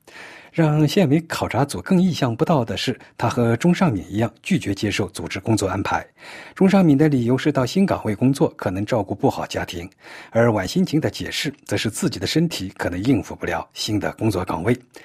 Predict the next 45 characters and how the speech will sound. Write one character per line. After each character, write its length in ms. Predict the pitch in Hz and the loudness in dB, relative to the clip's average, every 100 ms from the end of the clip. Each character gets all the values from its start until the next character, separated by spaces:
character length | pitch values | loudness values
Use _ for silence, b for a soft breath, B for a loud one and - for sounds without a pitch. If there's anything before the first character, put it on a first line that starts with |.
| B - | B -8
但 160 | 101 | -6
是 80 | 87 | -4
两 200 | 101 90 | -4 -2
人 140 | 107 131 - | 0 0 0
掉 180 | 160 | 0
入 140 | 113 123 | 2 0
了 100 | 92 | 0
习 160 | - | -2
近 140 | 123 113 | 0 0
平 180 | - 113 | -2 -4
批 220 | - 151 | 0 0
评 180 | 117 120 | 2 0
的 160 | - _ | -2 _
不 120 | 123 | -2
作 220 | 135 180 | 4 2
为 240 | 110 101 123 | 4 -4 -6
行 320 | - 87 101 | -10 -6 0
列， 180 | 131 - b _ | 0 -2 b _
忘 180 | 117 92 | -2 0
记 160 | 101 | -4
了 100 | 87 | -6
初 180 | - - | -6 -6
心， 240 | - 123 123 b b _ | 2 2 2 b b _
无 220 | 95 98 | -6 -2
视 280 | 123 - 101 _ | 0 -2 -8 _
纪 340 | - 95 90 | -10 -10 -10
律 160 | 82 92 - | -12 -12 -4
规 200 | 117 117 | 0 0
矩， 280 | - 156 - B B - | 0 -2 -2 B B -6
与 160 | 110 | -4
组 180 | 120 - | -4 -8
织 260 | - 82 85 | -8 -10 -10
讨 200 | - - | -10 -8
价 180 | - 92 | -6 -6
还 180 | - 95 | -4 -2
价。 160 | - - _ _ _ B B B B - | -2 -4 _ _ _ B B B B 2
第 140 | 233 | 4
二 100 | 170 | 6
件 160 | 160 147 | 4 0
事 220 | - 127 | 0 -8
是 120 | - 147 | -2 -4
干 280 | - 208 120 | 2 2 2
部 100 | 104 | 0
不 160 | 156 | 2
能 240 | 110 95 | 0 0